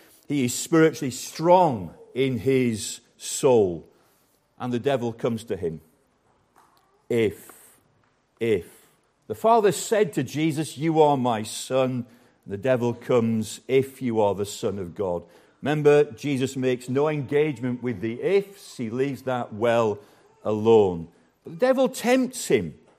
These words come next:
"If you are the Son of God, make this stone to become bread." You are obviously hungry. Use your innate powers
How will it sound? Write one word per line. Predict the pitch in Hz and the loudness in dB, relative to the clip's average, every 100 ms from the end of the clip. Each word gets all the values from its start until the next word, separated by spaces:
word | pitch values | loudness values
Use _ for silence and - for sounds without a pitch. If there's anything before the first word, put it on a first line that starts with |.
| _ _ _ _ _ _ | _ _ _ _ _ _
"If | 202 190 | -6 -4
you | 170 139 | 0 2
are | 113 | 2
the | 110 | 0
Son | - 117 | -4 -6
of | 101 82 | -6 -6
God, | 92 82 76 _ _ _ _ _ - | -4 -4 -8 _ _ _ _ _ -8
make | 131 151 110 | -6 -6 -4
this | 110 196 - | -2 -2 -2
stone | - 123 113 120 120 | -2 4 4 2 -4
to | |
become | 107 107 - 120 113 110 - _ _ | -6 -8 -4 -2 -2 -6 -10 _ _
bread." | 85 113 98 73 - | -8 -6 -4 -6 -14
You | 104 110 98 87 _ _ 87 | -12 -10 -12 -16 _ _ -6
are | |
obviously | 120 135 120 117 | -6 -6 -8 -8
hungry. | 95 139 143 139 | -6 -4 -2 -4
Use | 135 98 135 247 220 147 | -4 -8 -6 -4 -4 0
your | 175 170 170 - | 2 4 2 0
innate | 151 143 156 170 170 - | -2 -2 -2 -2 -6 -18
powers | - - 190 208 170 110 85 - - | -20 -12 -2 4 4 2 -2 -12 -16